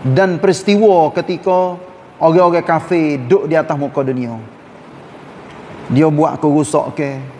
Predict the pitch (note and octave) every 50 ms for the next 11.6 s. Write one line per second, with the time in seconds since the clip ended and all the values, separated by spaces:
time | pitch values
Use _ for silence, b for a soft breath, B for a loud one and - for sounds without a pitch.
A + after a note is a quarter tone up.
0 | - - - - - - - - - - - - - C3+ D3+ D3+ D3 - D#3+ D3+
1 | - - D#3 D3+ D3 C#3+ C#3+ C3+ C#3 D3+ C#3+ C#3 - - D3+ D3 C3+ D3+ C#3+ -
2 | - - - - - - - - - - - - - - - - - - - -
3 | - B2+ D3+ D#3 D#3 D#3+ D#3 E3+ E3 E3 E3 F3+ E3+ D#3+ D3+ C#3+ C3 B2 A#2 A2
4 | G#2+ G#2 G#2 G#2 - - - - - - - - - - - - - - - -
5 | - - - - E3 - D#3 D3+ C#3+ D3 C#3 D3 D3 C#3+ B2 - C3+ C3 C3 B2+
6 | B2+ B2+ B2+ - - A#2 A#2 A#2+ A2+ A2+ G#2+ G#2+ - - - - - - - -
7 | - - - - - - - D3+ D#3+ E3 E3 D#3 C3 - D#3+ D#3+ D#3+ D3+ C#3 C3+
8 | - D3 C3+ D3+ C#3+ C#3+ C3+ B2+ B2 - E3 D3+ E3+ F3 E3+ E3+ E3 - - F3+
9 | E3 D#3 D3+ D3+ D3+ D#3 - - - - - - C3+ D#3+ D#3+ E3+ E3+ F3 E3+ -
10 | C3+ - - D#3 D3 D#3 C#3+ D#3 D3+ D3 C3+ - C3+ D3 D3 C#3+ C#3 C3+ C3+ C3+
11 | C#3 C3+ C3+ C#3+ C#3+ C#3 C3+ B2+ A#2+ A#2 A#2 A2